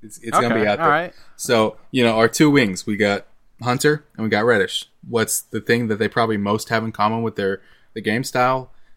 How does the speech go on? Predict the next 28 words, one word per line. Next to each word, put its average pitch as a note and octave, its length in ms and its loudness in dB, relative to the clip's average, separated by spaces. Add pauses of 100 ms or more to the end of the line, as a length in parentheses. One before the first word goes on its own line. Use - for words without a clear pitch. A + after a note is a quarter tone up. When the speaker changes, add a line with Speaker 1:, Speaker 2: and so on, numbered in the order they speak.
(240)
Speaker 1:
At G#2 140 -4
least G#2 180 -6
the A2 60 -6
thing A#2 280 -6
that G#2 120 -8
pops A2 260 0
off A#2 220 0
is G#2 100 -8
defense, A2 480 -4
right? G2 220 -4
They're, G2+ 260 -2
they're A2 200 -4
our G#2+ 100 -2
defensive A2 500 -6
wings. G#2 300 -4
They're G#2+ 140 -10
our G2+ 100 -8
defensive G#2 420 -8
stoppers. F#2+ 480 -8
They're G2 240 -10 (180)
our G#2+ 140 -4
point A#2+ 280 -2
of A2 40 -2
attack G#2+ 380 -4
defenders F#2+ 400 -8
that G2 80 -12
we G2+ 60 -20
put G2 320 -8